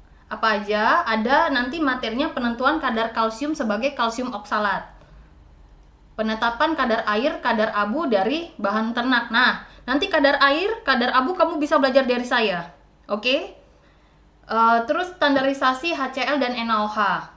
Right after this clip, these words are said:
penentuan kesadaan air. Bisa ya? Berarti satu poin kimia, praktikum kimia analitik bisa dijalankan dari kimia dasar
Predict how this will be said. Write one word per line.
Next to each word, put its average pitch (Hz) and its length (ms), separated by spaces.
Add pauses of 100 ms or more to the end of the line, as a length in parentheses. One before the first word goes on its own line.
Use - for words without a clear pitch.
(100)
penentuan 233 480
kesadaan 214 560
air. 185 320
Bisa 220 240
ya? 226 320 (320)
Berarti 233 240
satu 302 320
poin 349 400 (880)
kimia, 294 400
praktikum 285 400
kimia 277 480
analitik 269 400
bisa 277 240
dijalankan 240 480
dari 233 160
kimia 220 480
dasar 214 400